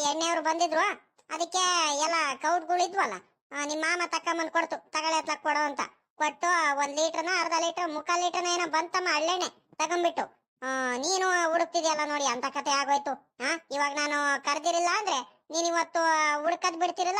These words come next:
ಅದ್ ಸಿಕ್ತಿರಲ್ಲ, ಹಂಗಾಗ್ತಿತ್ತು ಕತೆ. ಆ, ಬಾ ಇವಾಗ ಹೋಗನ್ ಬಾ, ಒತ್ತಾಯ್ತು. ಹ್ಮ್, ಹೋಗತ್ತೆ ಅತ್ಲಾಗೆ. ಆ, ನಾನು ಏನಾಯ್ತಪ್ಪ, ಮಂಚದಡಿಲೇ ಇಟ್ಟಿದ್ದೆ ಕೌಟು, ಕವರಲ್ಲೆಲ್ಲ ಕಟ್ಟಿ ಇಟ್ಟಿದ್ದು ಕೌಟ್ ಏನಾಯ್ತು ಅಂತ ನಾನು ಹುಡ್ಕಾಡ್ತಿದ್ದೀನಿ. ಹಾ, ನಡ್ರಿ ಇನ್ನೇನು, ಹೋಗ ನಡ್ರಿ ಇನ್ನೇನು. ಹ್ಮ್, ಹೋಗಣ,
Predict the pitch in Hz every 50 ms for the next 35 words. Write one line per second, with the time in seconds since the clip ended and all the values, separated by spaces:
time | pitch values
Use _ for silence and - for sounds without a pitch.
0 | 381 339 285 - - 370 359 - - 349 311 285 262 247 240 262 311 339 330 320
1 | 320 - 302 262 - - - 262 240 - - - - _ _ _ - 196 185 190
2 | 262 320 359 359 339 320 294 294 330 339 349 339 339 330 302 285 285 - - 320
3 | 339 320 330 - - - - _ _ _ _ - - _ _ _ _ _ _ _
4 | - 208 202 202 196 196 196 196 254 277 285 285 285 285 - 285 277 262 269 277
5 | 277 254 277 285 254 - - _ _ _ 226 226 226 233 240 247 262 277 277 277
6 | 269 269 262 254 277 294 294 285 285 285 277 - 294 262 - 277 262 262 254 269
7 | 254 - 285 262 269 277 277 269 269 269 269 262 233 - 277 254 247 269 - -
8 | 262 262 262 269 262 277 269 262 254 254 247 240 - 247 240 254 262 254 262 254
9 | 254 254 247 - 262 247 240 - 262 240 - 269 254 226 254 254 247 240 247 240
10 | 247 240 254 247 240 240 247 247 233 247 247 247 240 277 254 240 220 233 240 247
11 | 247 247 247 247 233 240 - - 233 233 233 240 262 262 277 - 294 262 285 277
12 | - - _ _ _ _ _ - 240 311 320 - _ _ _ - 240 277 320 330
13 | 320 330 311 294 285 269 262 262 262 285 294 311 302 285 277 262 269 269 262 254
14 | 240 208 175 - - _ _ - 233 233 233 226 220 214 220 240 240 240 240